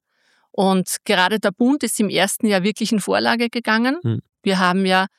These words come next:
Speaker 1: äh, einen Ausgangspunkt gehabt von, äh, vier Komma sieben Prozent,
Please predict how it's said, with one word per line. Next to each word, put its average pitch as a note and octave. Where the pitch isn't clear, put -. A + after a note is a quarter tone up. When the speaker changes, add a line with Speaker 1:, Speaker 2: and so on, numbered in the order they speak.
Speaker 1:
äh, -
einen F#3
Ausgangspunkt -
gehabt F#3+
von, F#3+
äh, F3+
vier A3
Komma G3
sieben A3+
Prozent, -